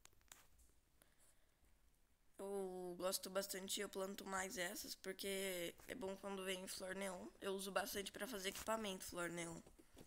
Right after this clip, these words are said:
Então, quanto mais se planta, maior tem chance de vir e é melhor, né?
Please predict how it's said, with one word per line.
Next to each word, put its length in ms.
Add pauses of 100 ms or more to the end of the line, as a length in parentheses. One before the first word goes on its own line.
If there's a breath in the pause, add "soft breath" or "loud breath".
(600 loud breath)
Então, 840
quanto 260
mais 180
se 120
planta, 300
maior 260
tem 160
chance 280
de 120
vir 340
e 160
é 80
melhor, 400
né? 160